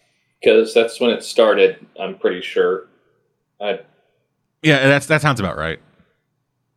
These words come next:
Speaker 1: And it was, then that was, like, close on the heels of when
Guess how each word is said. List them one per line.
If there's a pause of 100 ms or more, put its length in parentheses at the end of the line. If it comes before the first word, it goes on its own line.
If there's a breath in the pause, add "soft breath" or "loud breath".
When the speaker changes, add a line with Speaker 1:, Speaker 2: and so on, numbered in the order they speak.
(1700)
Speaker 1:
And
it
was, (160)
then
that
was,
like, (380)
close
on
the
heels
of
when